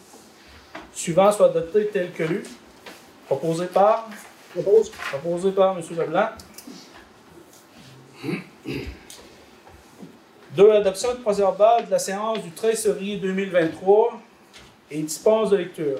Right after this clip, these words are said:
Speaker 1: Considérant que les membres du conseil municipal reconnaissent avoir reçu copie du procès verbal de la séance du treize février deux mille vingt-trois avant la tenue de la séance, de la présente séance et qu'ils en ont pris connaissance, et cette date-là satisfait du contenu du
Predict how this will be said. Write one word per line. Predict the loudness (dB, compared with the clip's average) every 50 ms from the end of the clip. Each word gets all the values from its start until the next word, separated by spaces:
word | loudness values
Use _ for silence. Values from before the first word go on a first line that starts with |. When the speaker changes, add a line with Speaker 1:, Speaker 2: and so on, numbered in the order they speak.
| -8 -4
Speaker 1:
Considérant | -2 -2 -2 -2 0 -2 0 0 0 0 0
que | 2
les | 2 2 2
membres | 0 -2 -4 -4 -6
du | -6 -4
conseil | 0 0 0 2 2 2 2 2
municipal | 0 -8 -8 0 2 4 6 6 4 2 -2 -10 -20 _ _ _ _ _ _ _ _ _ _ _ _ -20 -20 -20 -18 -4 0
reconnaissent | 0 4 4 4 4 4 2 2 4
avoir | 2 2 2 0
reçu | -4 -4 -6 -6 -8 -10 -12 -12 -4 2
copie | 2 2 2 2 -8 -10 -8
du | -10 -10
procès | -2 0 0 2 4 4
verbal | 2 2 2 0 0 0 0
de | -2
la | -6
séance | -6 -4 -6 -8 -8 -8 -8
du | -6
treize | -6 -6 -4
février | -6 -6 -6 -6 -8 -8
deux | -8 -8
mille | -8 -6 0 0
vingt-trois | 0 0 0 -2 4 4 4 6 6 2
avant | 2 2 2 -2
la | -2 -4
tenue | -4 -8 -6 -4
de |
la | -4 -2
séance, | -2 -2 -4 -6 -8 -8 -8 -6
de | -4
la | -4 -4
présente | -4 -4 -4 -2 -2 -2 -4 -4
séance | -4 -4 -2 -2 -2 -2 -4 -4 -8 -14 -16 -18 -18
et | -14 -8
qu'ils | -6 -4 -2
en | -2 0 0
ont | -2 -2
pris | -4 -10 0
connaissance, | 0 0 2 2 -2 -2 0 0 0 -2 -2 -6 -14 -20 -20 -20 -20 -20 _ _ _ -20 -20 _ _ -2
et | 0
cette | 4 4 4 6
date-là | 6 2 0 0 0 2 4 4 4
satisfait | 2 0 -4 -6 -6 -6 -12 -12 -10 -4 2 4 4 4 4 0 -10 -20 -20 _ _ _ _ _ -20 -20 -10
du | -10 -8 0
contenu | 4 4 4 4 2 -2 -4 -4 -4 -4 -6 -10 -12 -16 -16 -16
du | -16 -14